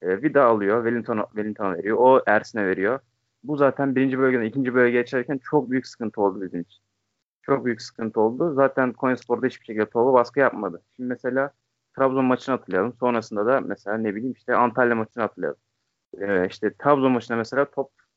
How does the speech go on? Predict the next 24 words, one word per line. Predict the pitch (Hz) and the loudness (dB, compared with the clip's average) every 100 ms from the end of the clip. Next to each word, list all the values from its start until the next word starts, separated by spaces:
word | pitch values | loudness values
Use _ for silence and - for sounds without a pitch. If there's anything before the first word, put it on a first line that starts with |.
| _ | _
bize | 117 117 143 | -6 2 4
değildi. | 135 113 101 147 _ _ _ _ _ _ _ 127 | 4 2 -4 -8 _ _ _ _ _ _ _ -4
Neden? | 117 127 151 151 _ | 0 0 -2 -10 _
İşte | - 95 117 - | -16 -8 -8 -4
topu | 123 127 135 | -6 -2 2
zaten | 110 131 139 | 2 2 0
biz | 131 123 123 | -2 -2 2
verelim. | 143 123 139 - _ | 4 4 0 -10 _
Onlar | 120 127 123 | -2 2 2
zaten | 113 123 | 0 -2
oynamak | 139 147 139 | 0 0 -2
istiyor. | - - 151 - | -6 -14 -14 -10
Biz | 151 139 | -4 0
yapamıyoruz | 123 127 104 92 - | 0 0 -2 -4 -6
zaten. | 92 87 98 | -8 -8 -10
Topla | 107 98 110 107 - - | -10 -8 -4 -6 -6 -4
oynama | 110 104 | -2 -2
işini | 104 135 123 | -4 -6 -4
biz | 120 | -2
yapamıyoruz. | 113 110 98 90 _ _ _ _ _ - | -2 -2 -4 -6 _ _ _ _ _ -6
Orada | 151 147 135 | 0 2 2
bu | 131 | 0
plan | 147 156 | 0 -2
tuttu. | - 113 - | -4 -14 -10